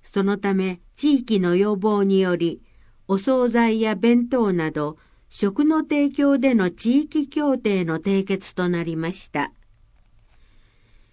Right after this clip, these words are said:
台風、地震、大雨と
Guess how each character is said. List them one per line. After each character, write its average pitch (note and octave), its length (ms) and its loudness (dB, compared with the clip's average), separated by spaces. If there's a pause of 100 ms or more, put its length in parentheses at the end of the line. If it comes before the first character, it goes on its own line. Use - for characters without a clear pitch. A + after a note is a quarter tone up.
(260)
台 A#3 220 2
風、 A3 440 2
地 F#3+ 200 -2
震、 G#3+ 460 0
大 A3+ 260 8
雨 F#3+ 240 2
と D#3 320 -4